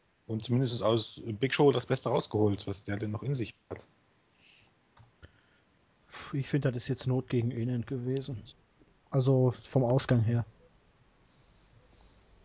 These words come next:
Speaker 1: Ja, okay, vom Gewinner her. Ja, aber was will man denn jetzt erwarten? Ich, ich finde Big Show als Champion,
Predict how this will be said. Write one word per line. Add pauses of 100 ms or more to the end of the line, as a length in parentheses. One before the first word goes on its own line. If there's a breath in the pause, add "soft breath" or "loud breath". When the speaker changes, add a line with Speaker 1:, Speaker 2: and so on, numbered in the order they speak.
(640)
Speaker 1:
Ja,
okay,
vom
Gewinner
her. (320)
Ja,
aber
was
will
man
denn
jetzt
erwarten?
Ich, (180 loud breath)
ich
finde
Big
Show
als
Champion,